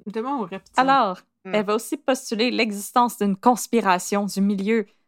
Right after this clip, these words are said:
Speaker 2: médical, industriel, universitaire et des gouvernements pour entretenir et même provoquer des maladies comme le sida et le cancer, dans le but de vendre des soins de santé qu'elle qualifie de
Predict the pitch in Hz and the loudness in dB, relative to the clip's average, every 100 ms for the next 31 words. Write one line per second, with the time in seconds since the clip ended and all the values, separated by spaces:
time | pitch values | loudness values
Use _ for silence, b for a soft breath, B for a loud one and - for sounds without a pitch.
0 | _ 226 226 - 240 233 208 175 - - | _ -2 -2 -2 0 2 0 -4 -6 -2
1 | 220 - - 214 208 180 175 - 254 226 | 0 -2 -4 0 0 0 -6 -2 0 2
2 | 196 196 - 220 220 196 196 202 202 220 | 0 -4 -6 -2 0 -2 -4 -4 0 0
3 | 202 185 180 196 _ - 208 233 226 233 | 2 -2 -4 -10 _ -2 4 4 4 -2
4 | - 240 233 202 196 208 202 - 202 190 | 0 -2 -2 -2 -2 -2 -2 -2 0 0
5 | 233 220 196 185 175 170 180 226 - - | -2 -2 0 2 0 -2 -6 -8 -6 0
6 | 196 185 185 - 202 180 196 170 160 - | 2 2 -2 -4 -4 2 2 0 -4 0
7 | 180 170 175 240 226 175 _ _ _ _ | 0 0 -2 -2 -6 -10 _ _ _ _
8 | - 277 262 196 247 214 214 220 220 202 | 2 4 4 2 0 2 2 4 4 2
9 | 196 208 196 214 214 196 185 202 190 208 | -2 -2 -4 0 0 0 0 -2 0 -4
10 | 202 _ - 202 196 240 220 - 226 180 | -6 _ -2 -2 2 0 0 -2 -2 -2